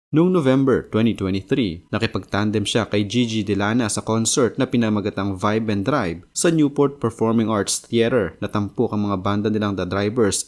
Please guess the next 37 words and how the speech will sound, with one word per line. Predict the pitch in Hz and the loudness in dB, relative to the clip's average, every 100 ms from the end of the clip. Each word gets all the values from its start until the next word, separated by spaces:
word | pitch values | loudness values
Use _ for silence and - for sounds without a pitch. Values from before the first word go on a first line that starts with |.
| 107 | -4
at | 104 | -4
The | 110 104 | -2 -4
Gigi | 98 110 92 90 | -2 -2 -2 -4
Vibes. | 90 110 101 87 - - - _ _ - | -2 -2 -2 -2 -4 -6 -8 _ _ -2
Noong | 113 | -2
Setyembre | 107 101 - 107 101 98 | 0 -2 0 0 0 -2
twenty | 101 107 107 | -2 -2 -2
twenty-four, | 92 90 90 - 139 90 78 - | -2 -2 0 2 4 2 -2 -4
naging | 104 104 92 | -2 -2 -2
bahagi | 95 101 104 | -2 -2 -2
siya | - 104 | -2 0
ng | 101 - | 0 0
Idol | 107 113 110 98 | 0 2 2 2
Live | 104 104 | -2 -2
Concert | - 110 107 120 113 | -2 -2 0 -2 0
bilang | 113 107 101 | 0 0 -2
tribute | 110 117 117 120 | 0 0 0 -2
kay | - 101 101 | -2 0 0
April | 120 117 95 | 0 0 0
Boy | 98 98 | 0 0
Regino | 107 165 127 87 85 - | 0 0 0 -2 -4 -2
na | 160 | 0
ginanap | 170 156 131 90 - | 2 2 2 -2 -6
sa | - - | -4 -2
Amoranto | 107 98 104 101 131 98 | 0 0 -2 -2 0 0
Stadium | - - 123 120 135 95 | -2 0 0 2 0 0
sa | - | -4
Quezon | - 98 87 92 92 | -4 -2 -2 -4 -4
City. | 117 104 120 104 - _ _ _ _ - | -4 0 0 0 -4 _ _ _ _ -6
Kasama | 104 107 107 117 | -4 -2 0 0
niya | 117 | 0
sa | 113 | -2
lineup | 107 107 113 | -2 -2 -2
sina | - 117 104 | -2 -4 -2
J | 98 117 | 0 0
C | - 117 | 2 0
Regino, | 95 107 123 156 95 | 0 0 2 2 0